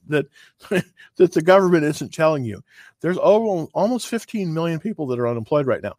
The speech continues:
And when, when the, when the, uh, when the company, the country opens up again, a lot of these people are not gonna have jobs, okay?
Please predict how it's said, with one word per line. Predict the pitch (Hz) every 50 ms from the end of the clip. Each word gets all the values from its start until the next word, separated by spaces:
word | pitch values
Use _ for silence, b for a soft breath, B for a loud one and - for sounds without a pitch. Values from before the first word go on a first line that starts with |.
| B B B B B B
And | B 120 127
when, | 135 151 180 202 202 - -
when | 147 147 160 175 180 175
the, | 175 160 151 127 - - - - - 147
when | 151 160 170 175
the, | 170 165 156 147 143 - -
uh, | 127 127 123 123 - - 139 127 - _ _ _ _ _ _ _ _
when | - 127 147 165 175 180 180 175 175 - - -
the | 123 131 139 135 135 131 131 131 127 - - _ _ - -
company, | - 196 214 240 - 240 202 160 135 - 90
the | 135 131 135 120
country | - 175 202 233 - 196 147 -
opens | 135 170 180 - 170 - -
up | 156 185 -
again, | 160 143 - 104 98 101 - - b b b b b b b
a | 110
lot | 120 135 156
of | 185
these | 226 214 - -
people | - 170 160 - 151 -
are | - 127 123
not | 127 135 135 135 -
gonna | - 139 123
have | 117 - 143 123 113
jobs, | 117 120 113 104 92 - - - - - -
okay? | 92 92 - - 110 107 135